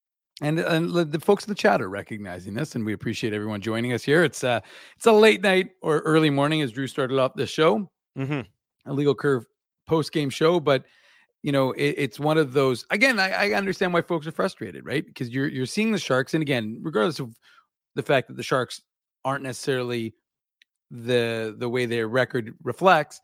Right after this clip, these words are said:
Speaker 2: Yeah,
Speaker 1: the
Speaker 2: they've
Speaker 1: fact of
Speaker 2: played
Speaker 1: the matter
Speaker 2: better
Speaker 1: is
Speaker 2: hockey since the start of the season. I mean, this, their
Speaker 1: Yeah.
Speaker 2: start was so bad that it ended their season in terms of any playoff
Speaker 1: Right.
Speaker 2: aspirations, but they didn't have really, shouldn't have had any. They're, you, I mean, you see their team.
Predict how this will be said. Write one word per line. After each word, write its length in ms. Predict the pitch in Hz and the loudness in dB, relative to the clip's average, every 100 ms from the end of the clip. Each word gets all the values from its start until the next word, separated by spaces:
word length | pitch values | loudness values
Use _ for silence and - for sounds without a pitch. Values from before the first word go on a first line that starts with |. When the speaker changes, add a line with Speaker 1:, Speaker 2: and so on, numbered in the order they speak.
| _ _ - | _ _ -16
Speaker 2:
Yeah, 140 | 160 - | -14 -12
Speaker 1:
the 60 | |
Speaker 2:
they've 140 | - 190 | -4 2
Speaker 1:
fact 80 | 175 | 4
of 20 | |
Speaker 2:
played 120 | 202 | 4
Speaker 1:
the 20 | |
matter 220 | 156 165 147 | 6 6 8
Speaker 2:
better 80 | |
Speaker 1:
is 60 | 147 | 6
Speaker 2:
hockey 320 | 127 113 117 | 6 4 -4
since 320 | 110 127 117 - | -6 -6 -6 -8
the 100 | 117 | -6
start 320 | - 110 107 | 0 0 0
of 60 | |
the 80 | 104 | -6
season. 340 | - 87 - 104 | -8 -12 -8 -2
I 60 | |
mean, 160 | 151 139 - - | -2 -2 -8 -10
this, 140 | 196 - | -10 0
their 180 | 175 | 4
Speaker 1:
Yeah. 80 | 180 | 6
Speaker 2:
start 360 | - 226 226 - | 6 6 6 0
was 200 | 190 - | -6 0
so 200 | 190 185 | 2 4
bad 340 | 165 151 147 | 4 0 0
that 120 | 139 | -2
it 100 | 120 | -2
ended 320 | 123 143 131 113 | -2 -2 -4 -6
their 120 | 117 | -8
season 420 | - 135 117 120 | -6 -6 -4 -6
in 100 | 110 | -6
terms 240 | 127 110 | -8 -6
of 100 | 104 | -8
any 140 | 101 101 | -8 -12
playoff 500 | - 127 120 117 127 | -6 2 2 2 0
Speaker 1:
Right. 100 | 113 | -2
Speaker 2:
aspirations, 600 | - 107 156 113 - 165 - - | -4 0 2 2 0 -14 -18 -6
but 80 | 214 | 2
they 100 | 214 | 2
didn't 200 | 190 151 | 2 -2
have 420 | - 113 117 95 | -2 -2 -2 -6
really, 380 | 113 101 85 82 | -8 -8 -10 -12
shouldn't 340 | - 175 139 | -4 -2 -2
have 100 | 117 | -6
had 260 | 98 107 101 | -2 -2 -2
any. 160 | 101 | -4
They're, 200 | 107 151 | 0 0
you, 240 | 151 165 185 | 0 -4 -4
I 40 | |
mean, 120 | 190 | -4
you 80 | 220 | -6
see 220 | 214 - | -8 -8
their 140 | 143 104 | -8 -8
team. 340 | - 107 107 | -8 -10 -10